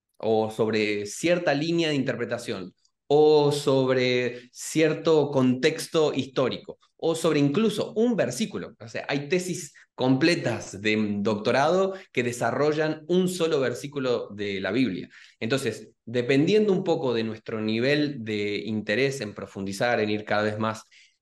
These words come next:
al punto, vamos a encontrar siempre nuevos desafíos. Si algo no es el, el conocimiento y el estudio, es algo que nos deje, mm, iguales a como entramos.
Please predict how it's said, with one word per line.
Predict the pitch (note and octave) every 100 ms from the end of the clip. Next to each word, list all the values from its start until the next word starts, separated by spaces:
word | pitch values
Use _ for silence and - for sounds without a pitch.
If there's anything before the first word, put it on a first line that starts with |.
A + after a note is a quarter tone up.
| _ -
al | G#2+ G#2 -
punto, | G3+ F3+ C3+ D#3 - - _ _ -
vamos | A2+ E3 G3+ F3+
a |
encontrar | D#3 C#3 C3+ D#3
siempre | D3+ E3 D#3 C3+
nuevos | C3 C3 A#2
desafíos. | G#2 - F#2 G2 F2+ - - _
Si | - - C3+
algo | D#3+ G#3 G3 F#3 - -
no | A#2+ B2 D#3 D#3
es | B2 G#2+ - - -
el, | G#2 G2 G2 F#2+ F#2 F#2 F2+
el | - G2+
conocimiento | G2+ G2 A2 B2+ C#3 C3 A#2
y | G2+
el |
estudio, | F#2+ G2 C3 F3 F#3 F#3 - -
es | C3+ C3+ - _ _
algo | - A#2+ C3 C3+ C3 B2 A#2+ A2+ G#2 G2+ - _ _ _
que | -
nos | A2+ G#2+
deje, | A#2+ B2+ C#3 B2+ B2 A2+
mm, | A2 G#2+ G#2 G2 G2 G2+ _ _ -
iguales | B2+ C3+ D3+ D3+
a | B2+
como | A2 G#2+
entramos. | G#2 G2 G2 F2 F2+ -